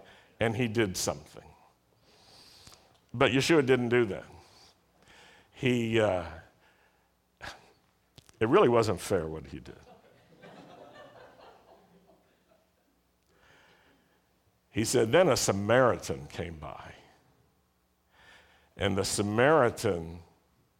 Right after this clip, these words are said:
took this man somewhere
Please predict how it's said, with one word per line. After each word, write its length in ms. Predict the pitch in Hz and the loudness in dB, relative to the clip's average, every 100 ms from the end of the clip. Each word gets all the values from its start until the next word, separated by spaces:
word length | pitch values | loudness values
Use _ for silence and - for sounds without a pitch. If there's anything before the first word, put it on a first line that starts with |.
| _ _ _ _ _ _ _ _ _ _ _ _ _ _ _ _ _ _ _ - | _ _ _ _ _ _ _ _ _ _ _ _ _ _ _ _ _ _ _ -2
took 220 | 151 - | -2 0
this 220 | 98 - | -4 -4
man 560 | 110 113 104 87 82 78 - _ _ _ _ _ _ _ | 0 2 2 -2 -8 -16 -20 _ _ _ _ _ _ _
somewhere 640 | - 113 101 92 76 - | -4 0 0 -2 -8 -14